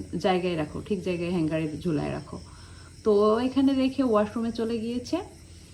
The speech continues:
তো আমি টুলে বসার সময় বিছানার উপরে এখানে রাখছি। আর এই যে, তাড়াতাড়ি করে এসে সে শুয়ে পড়লো তার নানুর,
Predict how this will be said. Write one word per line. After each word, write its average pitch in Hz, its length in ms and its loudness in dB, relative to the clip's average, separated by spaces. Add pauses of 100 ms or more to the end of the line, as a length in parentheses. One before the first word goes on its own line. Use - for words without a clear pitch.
(200)
তো 214 80 0
আমি 196 180 0
টুলে 220 240 0
বসার 214 300 2
সময় 262 160 2
বিছানার 202 440 -2
উপরে 185 520 -4
এখানে 180 260 -4
রাখছি। 165 600 -6 (960)
আর 190 200 2
এই 185 180 4
যে, 170 220 -4 (680)
তাড়াতাড়ি 370 680 4
করে 349 300 0
এসে 294 420 2
সে 240 540 -2
শুয়ে 185 300 2
পড়লো 143 300 -6 (1000)
তার 196 200 0
নানুর, 190 580 2